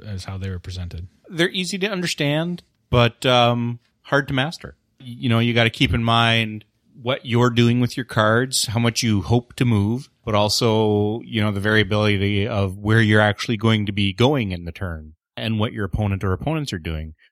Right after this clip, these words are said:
Speaker 2: The mechanics, uh, are very simple. You know, try to get ahead. <laughs>
Speaker 1: Yeah.
Speaker 2: But how you do that, sometimes it's by going backwards.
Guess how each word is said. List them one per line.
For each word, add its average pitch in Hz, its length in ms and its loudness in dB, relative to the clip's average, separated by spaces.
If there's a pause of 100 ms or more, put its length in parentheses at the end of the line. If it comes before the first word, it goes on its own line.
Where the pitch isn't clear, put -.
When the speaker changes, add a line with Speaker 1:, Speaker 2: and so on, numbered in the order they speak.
(100)
Speaker 2:
The 107 80 -4
mechanics, 104 720 0
uh, - 0 - (480)
are 101 60 -8
very 98 240 0
simple. - 400 -8 (200)
You 110 120 2
know, 107 200 2 (240)
try 98 220 0
to 98 80 -2
get 101 100 0
ahead. 92 280 -2 (240)
<laughs> - 160 -8 (680)
Speaker 1:
Yeah. 104 160 -12
Speaker 2:
But 131 100 2
how 131 100 2
you 117 120 4
do 117 160 4
that, 90 260 0
sometimes 98 440 0
it's 92 80 -6
by 110 180 0
going 90 240 -4
backwards. 78 460 -12